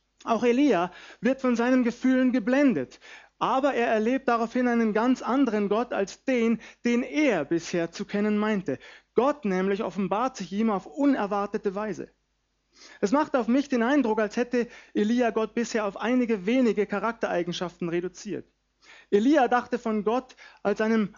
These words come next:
eifernden Gott, hauptsächlich ein eifernder Gott mit gerechtem Zorn. Doch Gott war nicht in dem plötzlich aufkommenden, großen, starken Wind,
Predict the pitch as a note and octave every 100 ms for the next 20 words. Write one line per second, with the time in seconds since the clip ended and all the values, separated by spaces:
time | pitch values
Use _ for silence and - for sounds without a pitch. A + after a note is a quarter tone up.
0 | _ G#3 B3 A#3 G#3+ F#3+ E3+ C#3+ B2+ -
1 | - G#3 - A3+ G3 D3 C3+ D#3 D#3+ G#3+
2 | A3+ - G3+ F3 E3+ F#3 G3 - - G3
3 | G3 - F#3+ E3+ G#3 - G3 F3+ - G3
4 | B2+ A#2 _ _ _ _ _ _ _ _
5 | _ _ _ _ _ - - A#3+ - C4+
6 | C4+ G3 B3 D#4+ C4 - A3+ G3+ F3+ G#3+
7 | B3+ - A#3 - - A#3+ A#3+ A#3+ A#3 A3
8 | A3+ G3+ - - - F#3+ C4 C4+ - B3
9 | A3+ - - A#3 A3+ F#3 G3+ B3 A3+